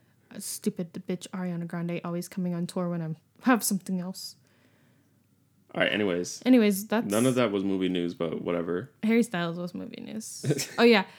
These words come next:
Speaker 2: But I saw a reply to the tweet about, like, someone was like, "Oh, we need Harry in more main roles." And they were like, "He's never been, like, he's never had a main role. He needs more supporting character roles before he
Speaker 1: Yeah,
Speaker 2: just
Speaker 1: he was
Speaker 2: gets a
Speaker 1: in,
Speaker 2: main role."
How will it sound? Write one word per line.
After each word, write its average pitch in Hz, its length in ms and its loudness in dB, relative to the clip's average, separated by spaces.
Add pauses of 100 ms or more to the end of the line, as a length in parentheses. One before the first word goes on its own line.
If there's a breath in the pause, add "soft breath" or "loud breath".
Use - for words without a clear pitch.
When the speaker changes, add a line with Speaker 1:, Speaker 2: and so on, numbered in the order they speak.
(200 loud breath)
Speaker 2:
But 226 100 6
I 233 80 10
saw 254 220 6
a - 20 6
reply 208 400 2
to 202 240 2
the 190 100 2
tweet 180 600 -4
about, 175 360 -2 (640)
like, 165 360 -6 (600)
someone 233 300 6
was 226 100 4
like, 208 200 -8
"Oh, 220 280 4
we 214 140 2
need 226 200 4
Harry 214 320 0
in 190 120 4
more 190 300 2
main 185 340 0
roles." 175 480 -2
And 185 140 -4
they 175 40 -4
were 175 80 -4
like, 170 200 -8 (760 soft breath)
"He's - 300 -8 (160)
never 180 380 -2 (240)
been, 180 220 -2
like, 175 300 -6
he's 190 220 -4
never 180 160 -2
had 170 160 -2
a 170 40 -4
main 160 200 -4
role. 156 160 -8
He 170 100 -2
needs 170 220 -2
more 165 160 -4
supporting 165 460 -6
character 160 380 -8
roles 156 280 -8
before 165 400 -6
he 165 80 -4
Speaker 1:
Yeah, 175 80 0
Speaker 2:
just 170 140 -2
Speaker 1:
he 185 60 0
was 180 120 2
Speaker 2:
gets 180 60 0
a 175 40 2
Speaker 1:
in, 170 120 0
Speaker 2:
main 165 260 -2
role." 156 480 -4